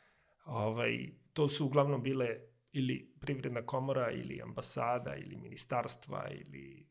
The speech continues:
već neki, neki uhodani putevi gde, po mom mišljenju, u tim i takvim kooperacijama i jedna i druga država hoće da reše svoje probleme. Jer što biste vi nudili nekoga ko je jak i ko je dobar i ko je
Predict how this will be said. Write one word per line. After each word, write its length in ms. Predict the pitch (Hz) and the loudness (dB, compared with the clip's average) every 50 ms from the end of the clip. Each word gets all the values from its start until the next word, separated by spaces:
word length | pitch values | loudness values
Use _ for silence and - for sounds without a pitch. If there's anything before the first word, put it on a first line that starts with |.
| _ | _
već 320 | - 135 139 135 - - - | -2 -2 0 2 2 2 4
neki, 420 | 147 139 143 - 139 120 120 - - | 4 2 4 2 0 -2 -2 -2 0
neki 320 | 139 143 147 143 - 147 | 2 2 2 2 2 2
uhodani 540 | 135 135 - - 208 160 151 143 127 117 - | 2 4 6 6 6 6 6 4 2 2 0
putevi 560 | - 165 165 - - 226 202 151 131 143 - - - - - - - _ _ - | 0 0 0 2 2 2 4 2 2 0 -2 -10 -18 -20 -20 -20 -20 _ _ -4
gde, 680 | 147 131 127 117 135 127 127 127 131 - - - - - | -2 2 6 8 10 10 10 8 6 2 -4 -12 2 6
po 100 | - 127 | 8 8
mom 300 | 120 127 170 214 214 185 | 12 12 12 12 12 12
mišljenju, 480 | 175 165 151 - - 131 113 - - - - - - - - - | 12 10 8 6 4 2 -4 -8 -10 -14 -14 -16 -16 -18 -14 -4
u 140 | - 135 120 | 0 0 0
tim 360 | - - - - 190 185 175 | 0 -2 2 6 8 8 8
i 120 | 151 - - | 8 6 4
takvim 340 | 151 147 143 - 165 147 - | 2 2 2 2 -2 -2 0
kooperacijama 800 | - 131 123 - 135 127 131 143 143 - 170 156 143 135 127 120 - - - - - | 2 0 2 2 2 2 2 2 2 2 2 2 2 0 0 -4 -6 -12 -18 -8 -2
i 120 | 170 139 | 4 6
jedna 220 | 143 151 160 170 160 | 8 8 8 6 4
i 40 | |
druga 360 | 143 135 143 156 156 151 156 147 | 4 2 2 2 4 4 4 4
država 400 | 131 139 117 - 170 165 151 139 | 4 4 4 4 6 4 4 4
hoće 300 | - - - - - 151 | 2 2 2 0 2 4
da 80 | 151 | 4
reše 260 | 151 147 147 - - | 6 6 6 4 2
svoje 240 | 131 - 147 139 131 | 0 2 2 2 2
probleme. 540 | 139 135 139 127 131 131 123 113 117 - - - - _ _ _ _ _ _ _ _ _ _ _ _ | 2 -2 -4 -2 0 0 0 0 -2 -8 -12 -16 -20 _ _ _ _ _ _ _ _ _ _ _ _
Jer 100 | - 131 | -4 -2
što 180 | - - - 147 | 0 2 4 4
biste 280 | 143 143 139 - - 156 | 4 4 2 0 0 0
vi 460 | 147 151 147 143 139 139 143 - - - | 2 2 2 2 2 0 -2 -8 -8 -2
nudili 340 | 156 151 147 143 147 147 147 | 0 2 4 4 4 4 4
nekoga 400 | 143 147 147 147 147 139 131 127 | 4 4 4 2 0 -2 -4 -4
ko 180 | 123 143 143 | 0 2 2
je 240 | 143 135 135 131 139 - | 4 4 2 2 0 2
jak 420 | 139 143 160 143 139 135 - - | 4 6 8 8 8 4 0 -4
i 100 | 131 120 | -6 -6
ko 180 | - - 147 135 | 2 6 6 6
je 60 | 127 | 8
dobar 420 | 127 123 139 135 123 131 127 123 127 | 8 8 6 6 6 6 2 2 0
i 140 | 123 117 | -2 -2
ko 180 | - - 147 131 | 0 4 4 6
je 280 | 127 127 123 127 - | 6 4 2 -2 -4